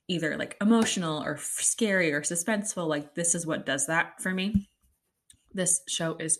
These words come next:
so good. Paul didn't like it. So if you think, like, "Oh, it could be a good show for Sig-, Significant Others," but he also doesn't, like, follow shows very well.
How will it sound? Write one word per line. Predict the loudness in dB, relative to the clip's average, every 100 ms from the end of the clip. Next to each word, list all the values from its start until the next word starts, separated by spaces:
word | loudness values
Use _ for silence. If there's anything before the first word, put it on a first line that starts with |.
| -4
so | -6 -6 -6
good. | -8 -10 -14 -20 -8
Paul | -2 2
didn't | 2
like | 2 -8
it. | -10 -14 -20 -20 -20 -20 -10
So | -6
if | -4 -4
you |
think, | -4 -2
like, | 2
"Oh, | 4
it | 4
could | 4
be | 2 2
a |
good | 0 0
show | 0
for | 0
Sig-, | -2 -2 -4 -6 -6
Significant | -2 0 0 0
Others," | 0 -2
but | -6
he | -6
also | -4 -4
doesn't, | -6 -8
like, | -8 -10
follow | -10 -6 -4
shows | -4 -6 -8
very | -6 -6
well. | -4 -6 -8